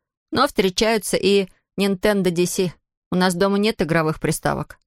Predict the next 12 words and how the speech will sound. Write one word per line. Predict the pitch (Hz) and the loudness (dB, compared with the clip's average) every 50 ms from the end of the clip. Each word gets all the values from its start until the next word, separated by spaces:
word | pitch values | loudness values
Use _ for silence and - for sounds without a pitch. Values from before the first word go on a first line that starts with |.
| _ - | _ -6
Мы | 240 247 | -4 -2
не | 240 247 | 0 0
можем | 240 240 226 196 202 185 | 2 2 2 2 0 -2
себе | 180 - 175 185 185 | -2 -2 -2 -2 -2
их | 180 - | 0 0
позволить. | - 170 165 170 185 190 165 147 - - - - _ _ _ _ _ _ _ _ _ _ _ _ _ _ | -2 -2 0 0 -2 -2 -2 -4 -6 -10 -14 -16 _ _ _ _ _ _ _ _ _ _ _ _ _ _
Дерьмо, | - 190 208 214 226 247 247 - | 0 0 2 2 2 2 0 2
которое | - 175 156 - 180 170 170 | 0 -2 0 0 0 0 0
потребляет | 170 180 - - 175 180 180 196 185 175 165 - | -2 -4 -2 -2 -2 0 2 2 2 0 0 -2
на | - 170 180 | -2 -2 0
завтрак | 165 185 170 - - - 175 170 | 0 0 -2 -2 -4 -4 -4 -4
Джейкоб, | 170 156 190 175 165 - - 175 | -2 0 0 -2 0 -2 -6 -8